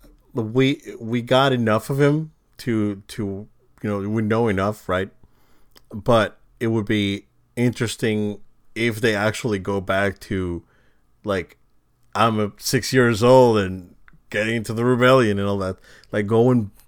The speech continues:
back into, into that backstory. That,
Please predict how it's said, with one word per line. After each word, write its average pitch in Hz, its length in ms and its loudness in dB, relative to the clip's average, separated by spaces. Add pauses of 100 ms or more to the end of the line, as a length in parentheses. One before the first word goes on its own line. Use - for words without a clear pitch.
back 107 440 -2
into, 95 500 -4
into 95 220 -8
that 92 260 -6
backstory. 82 720 -10
That, 87 240 -8